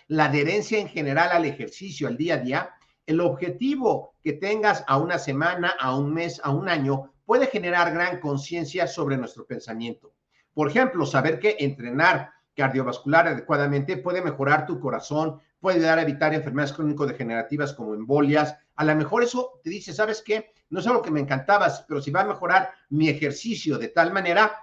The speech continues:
lo voy a hacer". Bueno, este es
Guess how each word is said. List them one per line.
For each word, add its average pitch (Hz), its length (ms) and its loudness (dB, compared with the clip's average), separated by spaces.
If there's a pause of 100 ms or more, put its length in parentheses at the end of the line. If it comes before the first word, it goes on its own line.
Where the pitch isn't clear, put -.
(120)
lo 147 160 2
voy 135 220 2
a - 20 -2
hacer". - 320 -12 (400)
Bueno, 277 280 6 (200)
este 202 600 2
es 180 160 -8